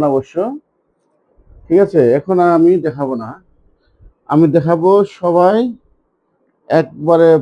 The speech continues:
বসার পরে সবাইকে দেখাবো সিজনের সেরা ফল। এবছরের সিজনের সেরা ফল, এবং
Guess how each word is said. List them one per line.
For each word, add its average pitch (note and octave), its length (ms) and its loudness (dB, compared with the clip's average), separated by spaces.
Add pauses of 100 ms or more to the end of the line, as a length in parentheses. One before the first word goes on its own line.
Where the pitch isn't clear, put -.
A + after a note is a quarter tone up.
(120)
বসার E3+ 380 -6 (160)
পরে G3 240 -2 (1200)
সবাইকে C3+ 420 -2
দেখাবো C3+ 320 -4 (760)
সিজনের E3 680 -2 (1040)
সেরা D#3+ 400 2 (160)
ফল। D3+ 260 -2 (1800)
এবছরের D#3+ 600 2 (100)
সিজনের E3+ 480 0 (120)
সেরা F3+ 340 -2
ফল, G3+ 200 -2 (760)
এবং F3+ 280 0